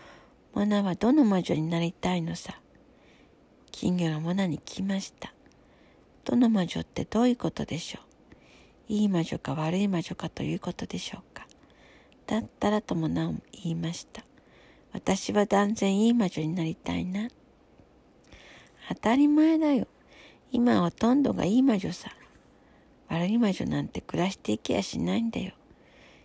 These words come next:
いいことはたくさん起こればいいけど、悪いことを魔法で起こされたらたまらないだろう。だからもう悪い魔女は少ししか残ってないんだよ。魔女は信じてもらえてこそ魔女なんだよ。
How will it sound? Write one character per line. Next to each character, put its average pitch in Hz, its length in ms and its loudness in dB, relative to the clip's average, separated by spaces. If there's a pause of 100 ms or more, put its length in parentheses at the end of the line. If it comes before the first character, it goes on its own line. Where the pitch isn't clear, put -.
(200)
い 214 140 2
い 214 60 0
こ 185 140 -2
と 170 120 -4
は 170 80 -4
た - 160 -8
く - 80 -12
さ 190 260 0
ん 208 60 -2
起 - 40 -14
こ 226 100 2
れ 247 100 4
ば 214 140 2
い 165 80 2
い - 40 -8
け - 140 -6
ど、 180 180 -10 (600)
悪 196 200 2
い 240 100 4
こ 214 140 0
と - 160 -2
を - 20 2
魔 175 140 0
法 185 200 0
で 190 100 0
起 180 80 0
こ 196 100 -4
さ 190 140 -2
れ 190 100 0
た - 160 -6
ら 170 80 -4
た - 140 -8
ま 180 160 -2
ら 220 120 0
な 240 160 2
い 247 100 0
だ - 180 -8
ろ 226 200 -6 (960)
う。 220 40 -10
だ 175 120 2
か 156 180 0
ら 151 100 0
も 165 180 -2
う 156 60 -2
悪 175 200 2
い 214 80 2
魔 214 140 4
女 190 140 -4
は 175 80 -2
少 - 260 -2
し 247 160 -2
し - 120 -6
か 165 120 -4
残 160 300 -4
っ - 40 -2
て - 200 -6
な 202 160 -2
い 226 40 -4
ん 214 80 -6
だ 190 120 -8
よ。 202 180 -8 (1500)
魔 220 140 6
女 208 140 2
は 180 100 4
信 226 300 2
じ 254 120 -6
て 220 120 0
も 196 140 2
ら 214 120 2
え 247 80 0
て 226 100 -2
こ - 140 -4
そ 247 140 0
魔 202 160 2
女 185 140 -4
な 180 160 -4
ん 165 100 -12
だ 175 100 -10
よ。 220 160 -6